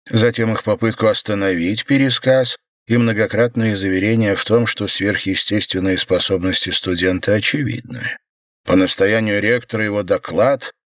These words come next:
он не хотел лишить гостей этого удовольствия, был все-таки воспроизведен до конца.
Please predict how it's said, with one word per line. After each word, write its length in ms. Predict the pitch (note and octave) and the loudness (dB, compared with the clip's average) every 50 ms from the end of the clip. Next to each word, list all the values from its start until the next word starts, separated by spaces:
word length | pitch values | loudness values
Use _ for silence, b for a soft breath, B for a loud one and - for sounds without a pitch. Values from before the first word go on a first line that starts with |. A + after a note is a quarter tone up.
| _ _ - | _ _ -12
он 220 | F2 E2+ D#2+ E2 | -10 -8 -6 -6
не 80 | E2 E2+ | -6 -6
хотел 480 | - - F2+ E2+ - - G2+ F#2+ D#2+ | -6 -6 -6 -4 -2 0 0 0 0
лишить 400 | D#2 D#2+ D#2 D2+ - D#2+ D#2 D2+ D2+ | -2 -6 -4 -4 -4 -4 -4 -4 -2
гостей 380 | D#2+ E2 - - - - D#2+ | -2 -2 -2 -2 -2 -2 -2
этого 220 | D2+ - - D2+ D2+ | -4 -4 -4 -6 -4
удовольствия, 680 | D2+ D2+ D#2 F#2+ A2 G#2+ - - - F#2 F#2 F2+ F2 - _ _ _ _ - | -2 0 2 2 2 2 0 -2 0 2 2 0 0 -2 _ _ _ _ 0
был 240 | A2 A2 D3 D#3 C#3 | 2 4 4 4 2
все-таки 400 | B2 - - C3 B2 - - A#2 | 0 -2 -2 -2 -2 -2 0 0
воспроизведен 1040 | A2 A2 - - - F2+ F2+ F2 E2 D2 D#2 D#2 D#2 D2 D#2 F#2 F#2+ F#2+ F#2 F#2 - _ _ _ _ _ - | 0 0 0 -2 -4 -4 -2 -2 -2 -4 -4 -6 -6 -2 0 2 2 2 2 -2 -4 _ _ _ _ _ -12
до 260 | E2 D#2+ D#2+ - - | -4 0 0 0 0
конца. 680 | _ - D2 E2 E2 D2 D2 - - - - - - | _ -4 -4 -4 -4 -4 -4 -4 -4 -2 -2 -4 -6